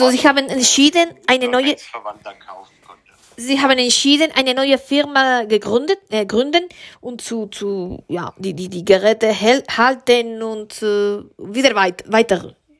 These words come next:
Speaker 2: oder?
Speaker 1: Genau, das war die Idee der Firma Visio Breil, eben hinzugehen und die Dinge von dem Insolvenzverwalter zu erwerben, damit wir die Produkte weiterbauen können, weiterentwickeln
Speaker 2: Mhm.
Speaker 1: und so weiter und so fort, ja.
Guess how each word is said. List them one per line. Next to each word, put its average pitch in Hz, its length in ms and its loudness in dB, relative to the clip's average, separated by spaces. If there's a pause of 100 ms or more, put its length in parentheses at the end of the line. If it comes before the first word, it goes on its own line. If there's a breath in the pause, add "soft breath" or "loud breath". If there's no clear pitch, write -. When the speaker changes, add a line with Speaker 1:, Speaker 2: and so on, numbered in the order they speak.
(160)
Speaker 2:
oder? 240 120 -10
Speaker 1:
Genau, 101 320 -10 (100)
das 151 220 -16
war 139 140 -6
die - 220 -20
Idee 143 380 -18
der 143 100 -14
Firma 110 360 -14
Visio 151 300 -18
Breil, 123 400 -10
eben - 260 -20
hinzugehen 127 680 -12 (280 soft breath)
und 120 220 -20
die 107 120 -14
Dinge 123 400 -10 (160)
von 120 140 -6 (340)
dem 104 180 -8
Insolvenzverwalter 104 1000 -12
zu - 220 -14
erwerben, - 680 -8 (280 loud breath)
damit 107 420 -8
wir 156 300 -6 (360 loud breath)
die 117 120 -14
Produkte 131 800 -10 (140)
weiterbauen 127 760 -2
können, 120 440 -12
weiterentwickeln 110 840 -8
Speaker 2:
Mhm. 127 220 -12
Speaker 1:
und 131 100 -14
so 113 160 -10
weiter 107 320 -8
und - 100 -18
so 104 120 -12
fort, - 420 -6 (160)
ja. - 160 -10